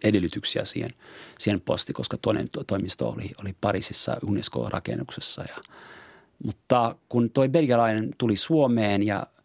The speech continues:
Jyväskylään, hän kesti yhdeksän kuukautta. Ja, ja, ja, ja hän sanoi, että tää oli ihan kova paikka, joten, joten yksi kriteeri tuli esille hyvin vahvasti, että piti olla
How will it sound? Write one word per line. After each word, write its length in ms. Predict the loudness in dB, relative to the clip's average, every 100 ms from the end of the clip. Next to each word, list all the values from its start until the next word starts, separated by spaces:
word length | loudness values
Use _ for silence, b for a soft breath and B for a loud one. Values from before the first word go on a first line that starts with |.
| b b b b b b
Jyväskylään, 960 | 0 2 2 2 -2 0 0 0 -2 -6 _ _
hän 240 | 0 0 2
kesti 360 | 0 0 -2 0
yhdeksän 400 | 2 2 -2 -6
kuukautta. 500 | -10 -12 -14 -20 -20 -20 B B B B B B B -6
Ja, 400 | 2 4 4 0 _ _ _ -4
ja, 260 | 0 2
ja, 300 | 2 2 -2 -4
ja 60 | -6
hän 100 | -4
sanoi, 180 | -6 -6
että 120 | -6
tää 160 | -4 0
oli 100 | 0
ihan 120 | 0
kova 260 | -2 -2 0
paikka, 460 | 0 0 -2 0
joten, 400 | 0 0 -2 -2 B B B
joten 260 | -8 -6 -4
yksi 200 | -4 -2
kriteeri 640 | 0 0 2 0 0 -4 -4
tuli 400 | -2 0 0 -2 -6 -2
esille 500 | 0 0 0 0 0
hyvin 260 | 0 0
vahvasti, 440 | 2 0 -2 -6 -8
että 160 | -10
piti 280 | -8 -6 -4 0
olla 400 | 2 2 0